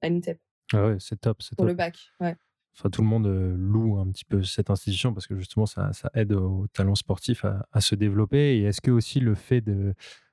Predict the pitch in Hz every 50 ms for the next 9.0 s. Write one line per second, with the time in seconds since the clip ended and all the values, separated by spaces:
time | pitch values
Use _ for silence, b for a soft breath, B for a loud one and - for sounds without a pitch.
0 | B _ - 95 95 104 104 - - - - 95 92 92 98 98 98 101 101 101
1 | 101 101 101 107 - - - - 110 104 104 - - 123 117 - - 120 110 117
2 | 135 131 - - - 127 120 113 110 104 104 101 98 104 104 - - - 107 -
3 | - - 139 147 143 - - - - 104 101 101 101 - - - 120 120 117 110
4 | 101 98 98 98 98 98 98 104 - - _ _ _ _ _ _ _ _ _ _
5 | _ _ _ _ - - 117 117 117 117 - - - 117 107 - 147 151 143 120
6 | - 120 113 - 107 98 - 107 101 98 98 95 98 95 95 104 117 123 120 -
7 | - 104 98 101 98 92 101 98 - - 107 - - 107 95 - 123 123 117 107
8 | 98 - 110 - 120 110 107 101 101 101 98 101 101 95 95 110 123 135 135